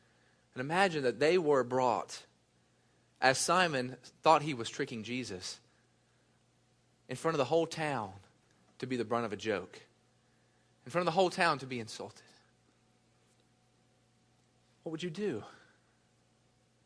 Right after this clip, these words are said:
I thought, what if that was my wife? Simon treated like that. I'd be at her side in a moment.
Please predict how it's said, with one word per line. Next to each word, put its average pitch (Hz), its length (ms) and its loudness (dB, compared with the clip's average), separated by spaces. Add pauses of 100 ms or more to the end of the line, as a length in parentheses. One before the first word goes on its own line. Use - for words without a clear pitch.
(2000)
I 147 120 -4
thought, 135 200 2
what 196 120 0
if 190 80 -4
that 202 120 4
was 156 140 0
my 151 160 -2
wife? 190 600 -10 (1080)
Simon 127 380 -2
treated 110 300 -8
like 104 220 -10
that. - 240 -18 (4000)
I'd 151 160 -8
be 139 140 2
at 123 60 -4
her 139 100 -6
side 147 300 -4
in 110 60 -6
a - 40 -12
moment. - 500 -20